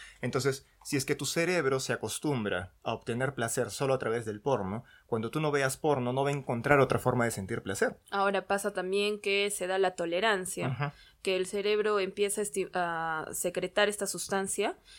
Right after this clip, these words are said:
Speaker 2: pero llega un momento donde ya no es suficiente para el cerebro.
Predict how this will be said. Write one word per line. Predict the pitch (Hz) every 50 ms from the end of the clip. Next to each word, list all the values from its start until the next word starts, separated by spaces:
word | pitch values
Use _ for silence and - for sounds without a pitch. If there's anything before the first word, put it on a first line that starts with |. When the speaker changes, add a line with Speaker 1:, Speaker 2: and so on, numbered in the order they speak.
| - - _
Speaker 2:
pero | - 185 180 185
llega | 175 196 208 214
un | 214 214
momento | 208 208 214 214 208 214 208 220
donde | 202 180 190 165
ya | 175 185 190
no | 196
es | 196 -
suficiente | - 170 - 170 - - 247 240 196 - 165
para | - 156 151 151
el | 151
cerebro. | - - 180 175 202 196 170 147 143 -